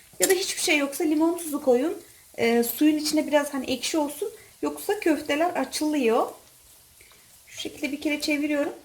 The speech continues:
Daha sonra çevirmeyeceğim hiç iyice kızarana kadar. İsterseniz haşlayabilirsiniz de. Bir sekiz on dakika haşlamanız gerekiyor. Zaten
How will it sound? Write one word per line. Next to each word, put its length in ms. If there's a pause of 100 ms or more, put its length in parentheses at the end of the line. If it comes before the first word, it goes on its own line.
(100)
Daha 180
sonra 280
çevirmeyeceğim 640
hiç 120
iyice 240
kızarana 420
kadar. 280 (720)
İsterseniz 600
haşlayabilirsiniz 1040
de. 240 (400)
Bir 260
sekiz 360
on 180
dakika 360
haşlamanız 580
gerekiyor. 360
Zaten 380